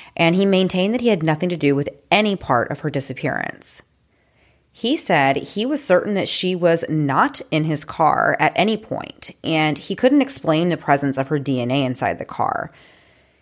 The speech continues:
He also said that doing things like detailing and washing his car and making trips to the dump,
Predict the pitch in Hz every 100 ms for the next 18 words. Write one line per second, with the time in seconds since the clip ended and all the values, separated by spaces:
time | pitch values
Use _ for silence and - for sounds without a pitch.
0 | _ - 202 185 180 220 208 160 165 170
1 | 151 156 160 175 185 165 170 180 165 127
2 | 147 196 202 214 202 185 190 185 131 113
3 | 113 - 196 196 - 196 190 185 185 127
4 | 139 151 180 165 170 - 185 165 135 139
5 | 170 175